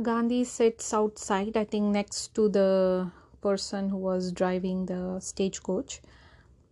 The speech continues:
And after some time, the person who was sitting inside the stagecoach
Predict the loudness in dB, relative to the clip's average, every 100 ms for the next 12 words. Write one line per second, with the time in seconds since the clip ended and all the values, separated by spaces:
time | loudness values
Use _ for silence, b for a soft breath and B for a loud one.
0 | _ -20 -14 -2 2 4 4 2 2 0
1 | 0 0 0 0 0 -2 -2 -2 -4 -6
2 | -10 -8 -4 0 0 2 0 2 2 4
3 | 2 0 -4 -2 0 0 -2 -4 -4 -4
4 | -4 -6 -4 -6 -6 -8 -6 -6 -8